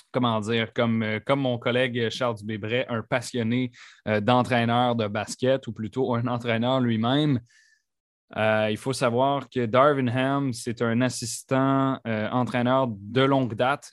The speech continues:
euh, dans la N B A, donc qui a eu la chance d'abord de jouer dans la N B A comme joueur. Il est à, il est rendu à quarante-huit ans. C'est un gars, euh,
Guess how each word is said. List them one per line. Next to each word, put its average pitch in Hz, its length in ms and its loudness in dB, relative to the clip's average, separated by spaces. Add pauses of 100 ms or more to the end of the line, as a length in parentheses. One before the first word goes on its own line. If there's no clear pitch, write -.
euh, 101 540 -8 (140)
dans 113 140 -2
la 101 200 -10
N 113 160 -4
B 110 300 -4
A, 143 60 -2
donc 123 240 -2
qui 117 280 -4
a 117 40 2
eu 120 100 2
la 127 180 4
chance 135 420 -2 (280)
d'abord 147 440 6
de 143 140 6
jouer 135 260 -2
dans 147 140 -2
la 139 180 0
N 135 140 -2
B 127 240 -2
A 165 80 -2
comme 131 200 2
joueur. 123 500 2
Il 120 160 -2
est 131 100 -4
à, 120 180 0
il 120 200 -6
est 117 60 -4
rendu 117 220 2
à 135 60 4
quarante-huit 120 640 -4
ans. 127 160 -2
C'est 131 160 -6
un 110 100 -2
gars, 107 140 -2
euh, 107 440 0